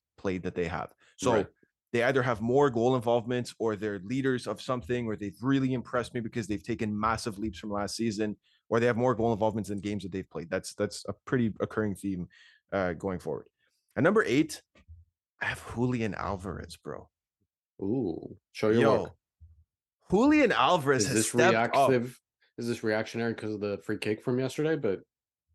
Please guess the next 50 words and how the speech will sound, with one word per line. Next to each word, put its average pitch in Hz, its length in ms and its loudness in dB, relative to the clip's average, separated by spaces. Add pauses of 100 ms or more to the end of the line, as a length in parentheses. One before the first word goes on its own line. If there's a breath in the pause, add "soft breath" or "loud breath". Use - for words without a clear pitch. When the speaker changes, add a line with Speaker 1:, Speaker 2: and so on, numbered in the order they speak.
(160)
Speaker 2:
or 87 480 -6
Speaker 1:
And 190 120 2
maybe 214 160 6
Speaker 2:
just 208 80 2
Speaker 1:
it 196 60 6
Speaker 2:
in 170 40 6
Speaker 1:
would 202 140 6
be 180 120 -2
Speaker 2:
general? 165 60 6
Speaker 1:
if 160 140 -2
it 175 100 2
was 170 220 0
his 165 180 -2
first - 420 -6
free 170 200 -4
kick 165 240 -6
of 139 100 -8
this 139 180 -4
season, 147 340 -6
but 143 120 0
it 147 100 -2
isn't 156 240 -2
even. 143 240 -2
Speaker 2:
<laughs> - 180 -8
Speaker 1:
That's 170 240 0
the 180 140 2
second 190 640 0
direct 143 360 -2
free 135 240 -8
kick - 260 -4
that 127 140 -4
he's 127 180 -6
scored 117 320 -4
this 110 180 -4
season. 120 400 -6 (540)
Bro, 110 260 0 (220)
the 123 380 4 (160)
Alvarez 135 560 2
Haaland, 113 320 0
and 104 100 -2
obviously 107 300 -4
Haaland 95 260 -6
will 95 80 -8
be 90 160 -10
spoken 98 320 -6
about 92 160 -2
later 92 240 -2
on 87 80 -2
the 87 60 -6
show. - 260 -2